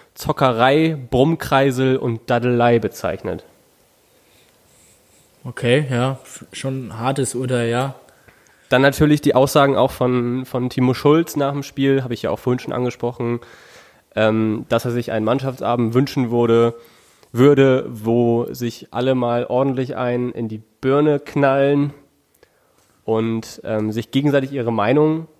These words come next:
Speaker 1: sagen. Ähm, dazu hat er gesagt, dass er den, den Konkurrenzkampf wohl mehr schüren muss.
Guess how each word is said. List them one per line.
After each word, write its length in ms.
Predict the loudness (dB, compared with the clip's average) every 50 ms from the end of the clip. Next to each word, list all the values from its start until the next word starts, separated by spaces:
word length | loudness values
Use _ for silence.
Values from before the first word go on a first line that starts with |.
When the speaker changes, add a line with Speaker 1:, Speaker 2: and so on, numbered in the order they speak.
| _ _ _ _
Speaker 1:
sagen. 520 | 0 2 4 4 2 2 0 -2 -4 -6 -12 _ _ _ _ _ _ _ _ _ _ _ _ _ _ _ _ _ _ _ _ _ _
Ähm, 420 | 0 0 2 2 0 0 -2 -6 -10 _ _ -6 _
dazu 520 | -2 -2 -2 -4 -8 -6 -4 -4 -4 -2
hat 120 | -2 0 -2
er 80 | 0
gesagt, 400 | 0 0 0 0 -2 -2 -2 -6
dass 100 | -6 -2
er 80 | -2 -2
den, 340 | 0 0 2 2 2 2 0
den 280 | 0 0 -2 -2 -4
Konkurrenzkampf 1000 | -4 -6 -6 -4 -4 -2 0 0 0 0 -2 -4 -6 -2 0 0 0 0 -2 -4
wohl 300 | 0 2 2 4 4 4
mehr 240 | 4 4 4 4 2
schüren 600 | 0 -4 -6 -2 -2 0 0 0 -2 -2 -2 -2 0
muss. 500 | -2 -2 -4 -6 -12 -18 -18 -20 -20